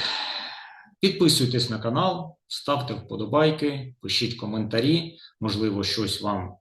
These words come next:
цікаве я також, е, розкажу, покажу, поясню. Ем,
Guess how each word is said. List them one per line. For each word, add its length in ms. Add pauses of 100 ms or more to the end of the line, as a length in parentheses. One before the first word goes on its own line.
цікаве 720
я 120
також, 600
е, 40 (480)
розкажу, 680
покажу, 680 (200)
поясню. 760 (680)
Ем, 1000